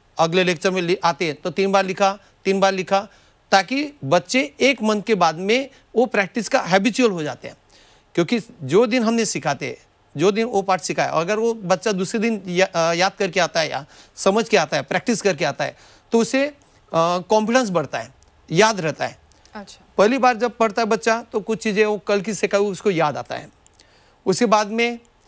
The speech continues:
Speaker 1: अगर वो बच्चा दूसरी बार करता है, तो उसे थोड़ा सा प्रॉपर कॉन्फिडेंस आता है। तीसरी बार तो ऐसा होता है कि बच्चों को क्वेश्चन देके आंसर क्लिक होता है। वो प्रोसेस से अगर ग-, जाते हैं, तो बच्चों को फर्स्ट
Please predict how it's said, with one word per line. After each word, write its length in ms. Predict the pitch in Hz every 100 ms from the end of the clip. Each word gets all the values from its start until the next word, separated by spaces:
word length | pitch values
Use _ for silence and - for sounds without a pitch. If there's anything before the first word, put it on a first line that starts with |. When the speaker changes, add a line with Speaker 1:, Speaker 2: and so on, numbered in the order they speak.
| _ _ _
Speaker 1:
अगर 220 | 165 185
वो 80 | 226
बच्चा 260 | 202 214 240
दूसरी 280 | 202 208 220
बार 140 | 220
करता 280 | 214 208 226
है, 60 |
तो 120 | 220 226
उसे 180 | 226
थोड़ा 260 | 208 214 226
सा 160 | 214 226
प्रॉपर 440 | - 202 185 220
कॉन्फिडेंस 580 | 208 - 185 170 185 147
आता 180 | 135 131
है। 140 | - - _ _ _ _
तीसरी 260 | 208 - 285
बार 180 | 262
तो 160 | 247 254
ऐसा 180 | 240 247
होता 220 | 240 220
है 60 | 254
कि 100 | 254
बच्चों 300 | 202 214 240
को 80 |
क्वेश्चन 360 | 240 226 208 254
देके 180 | 247 254
आंसर 280 | 214 202 202
क्लिक 240 | 190 160
होता 200 | 123 -
है। 100 | - _ _ _ -
वो 120 | 233
प्रोसेस 520 | 214 208 196 254 247
से 80 | 262
अगर 220 | 233 233
ग-, 200 | 180 151
जाते 300 | 160 147 160
हैं, 120 | 120 - _ _
तो 80 | 220
बच्चों 360 | 180 190 254 240
को 120 | 262
फर्स्ट 480 | - 226 262 247